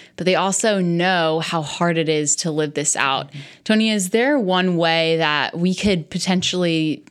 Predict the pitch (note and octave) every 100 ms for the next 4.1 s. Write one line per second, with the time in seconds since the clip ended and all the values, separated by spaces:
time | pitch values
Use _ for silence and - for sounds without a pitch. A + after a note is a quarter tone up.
0 | - F3 G#3 A3 G#3 - D#3+ E3+ - F#3+
1 | - F#3+ E3+ D#3 D#3 D#3+ D#3 - D3 -
2 | D3+ D3 C#3+ C#3 D3 - - - D#3+ -
3 | - D#3 D3 C#3+ C#3+ - - D3 D3+ D#3+
4 | -